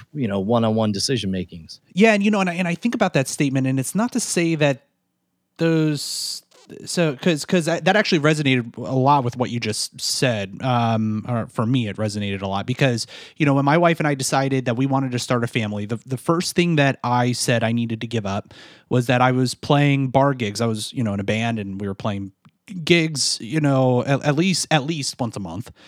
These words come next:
Speaker 2: And then when we were doing that, uh, I, I said to myself, you know, like, all the practicing, all the work of, of landing the gig and doing the thing,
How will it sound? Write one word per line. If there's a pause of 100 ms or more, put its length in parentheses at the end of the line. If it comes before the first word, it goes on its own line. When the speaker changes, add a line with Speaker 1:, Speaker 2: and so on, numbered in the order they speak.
(400)
Speaker 2:
And
then
when
we
were
doing
that, (400)
uh, (140)
I,
I
said
to
myself,
you
know,
like,
all
the
practicing,
all
the
work
of,
of
landing
the
gig
and
doing
the
thing,